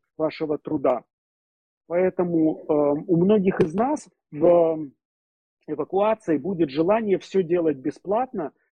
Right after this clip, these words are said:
потому что, ну, мне же всё делали бесплатно, или потому что, ну, а чего я такого стою? Пускай вы будете ра-, работать за пятьдесят процентов от своей привычной ставки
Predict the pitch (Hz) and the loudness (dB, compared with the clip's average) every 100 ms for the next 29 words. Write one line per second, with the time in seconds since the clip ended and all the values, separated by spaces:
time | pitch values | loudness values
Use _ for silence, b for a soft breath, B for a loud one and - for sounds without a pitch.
0 | _ _ - 165 160 160 196 220 - 196 | _ _ -4 -4 -2 0 0 0 0 4
1 | 185 175 165 170 175 226 214 - - 170 | 6 6 6 4 4 4 4 0 2 4
2 | 160 151 139 131 127 - 151 127 120 127 | 4 4 2 -2 -6 -6 -2 -2 -4 -8
3 | - 156 165 165 165 175 180 - 160 - | 0 2 4 2 2 2 2 2 0 0
4 | _ _ 180 175 - 185 214 208 175 170 | _ _ 2 2 0 2 4 6 2 2
5 | 170 151 - - 123 - - _ _ _ | 2 2 -2 -4 -6 -6 -14 _ _ _
6 | _ _ 165 - 220 233 214 185 196 185 | _ _ -12 0 2 4 4 4 2 2
7 | 180 180 170 180 175 170 190 175 135 165 | 4 6 6 6 4 4 4 2 2 2
8 | 160 151 156 185 175 - 170 - 247 247 | 0 -6 -6 -4 -4 -2 -4 -2 -4 -4
9 | 190 202 151 160 165 160 - 165 151 151 | -6 -8 -8 -2 2 2 4 4 4 2
10 | - 147 127 - 139 - _ | 0 -4 -4 -4 -8 -8 _